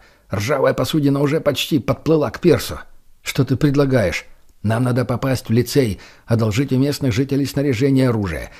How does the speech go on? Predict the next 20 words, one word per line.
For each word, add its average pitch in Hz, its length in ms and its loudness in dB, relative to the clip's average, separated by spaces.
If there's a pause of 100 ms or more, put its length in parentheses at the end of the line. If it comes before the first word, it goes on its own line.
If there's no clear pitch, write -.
(140)
Я 110 160 0
думаю, 151 260 0
пойдем 156 340 0
через 143 260 0
заправку». 120 560 -2 (460)
«Боюсь, 131 420 2
что - 200 -4
там 131 200 0
нас 135 200 0
ждут». 110 440 -2 (360)
Я 120 160 2
встал 117 260 0
на 120 160 4
ноги. 87 280 -2 (220)
«Офигеть, 107 680 -2
у 117 160 4
тебя 143 280 0
синячище 160 640 -2
на 127 80 -2
спине! 113 360 -2